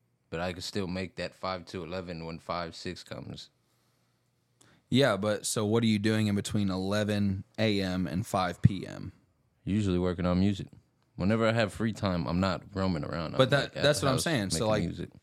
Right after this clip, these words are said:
Speaker 2: set that, set that time to be the time that you work on music, right? There's sometimes that, like, we,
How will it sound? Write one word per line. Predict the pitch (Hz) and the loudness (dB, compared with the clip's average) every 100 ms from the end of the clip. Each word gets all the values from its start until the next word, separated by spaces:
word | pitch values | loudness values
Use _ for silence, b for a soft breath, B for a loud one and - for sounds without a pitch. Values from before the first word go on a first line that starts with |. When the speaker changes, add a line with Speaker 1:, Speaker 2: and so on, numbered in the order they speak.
| - | -6
Speaker 2:
set | - - 131 - | -4 0 0 2
that, | 117 - - - | -2 -2 -6 -4
set | - 143 143 | 0 0 2
that | 139 139 | 2 2
time | - 104 98 95 95 - | 0 0 2 2 0 -2
to | - | 0
be | 107 | 2
the | 101 | 2
time | - 110 110 | 2 2 4
that | 104 - | 2 2
you | 98 | 2
work | 101 98 | 0 0
on | 92 | 0
music, | 90 92 87 - - - b b b b b _ | 0 0 -2 -8 -14 -20 b b b b b _
right? | 92 95 90 | 2 2 2
There's | 95 98 | 0 0
sometimes | - 127 139 113 104 98 | -2 -2 0 0 0 -2
that, | 98 | 0
like, | 95 92 - | 0 -2 -4
we, | 90 104 101 95 | -2 0 2 -2